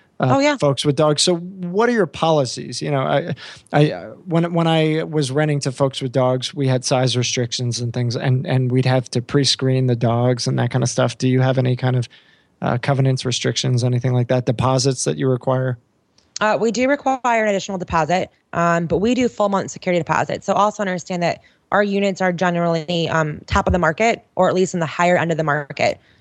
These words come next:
Speaker 2: Um, so they're, we're talking, like, you know, thirteen, fourteen hundred dollars a month for a two bedroom. So with one month security deposit and then the pet fee, we're talking two thousand dollars a month. I'm sorry, three thousand dollars just to even secure the apartment. So usually we're pretty comfortable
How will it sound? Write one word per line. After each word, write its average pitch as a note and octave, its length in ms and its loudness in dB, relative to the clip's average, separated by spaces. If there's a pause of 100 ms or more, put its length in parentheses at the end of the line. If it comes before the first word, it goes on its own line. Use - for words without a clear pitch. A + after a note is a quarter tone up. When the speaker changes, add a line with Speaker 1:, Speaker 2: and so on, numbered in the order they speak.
Speaker 2:
Um, D#3+ 300 0
so E3+ 320 0
they're, F#3+ 320 -2
we're F#3 100 -2
talking, E3+ 380 -2
like, D#3 220 -2
you D#3 100 -2
know, D3+ 80 -2
thirteen, F#3 460 -2
fourteen F3+ 340 0
hundred E3+ 100 2
dollars D#3+ 300 2
a D#3+ 60 -2
month D#3+ 300 0
for E3+ 140 0
a - 80 0
two - 180 0
bedroom. A3 460 2 (400)
So - 160 0
with F#3+ 240 -2
one F#3+ 160 0
month E3+ 160 -2
security G3 340 0
deposit E3+ 560 2 (120)
and F3 120 -2
then E3+ 100 0
the E3 60 -2
pet - 260 -4
fee, E3+ 100 -2
we're F3 80 2
talking G3+ 320 0
two G3 100 0
thousand E3+ 280 2
dollars D#3+ 340 2
a D#3 40 -4
month. E3 440 -2 (160)
I'm F#3+ 140 -2
sorry, D#3+ 240 2
three G3+ 160 -2
thousand E3+ 420 0
dollars D#3+ 280 2
just F#3 300 0
to - 80 -4
even E3 380 -2
secure F3+ 320 -2
the D#3+ 100 0
apartment. G3 520 0 (180)
So F#3 200 0
usually G#3+ 320 2
we're G3 120 2
pretty F#3+ 260 0
comfortable A#3+ 800 -2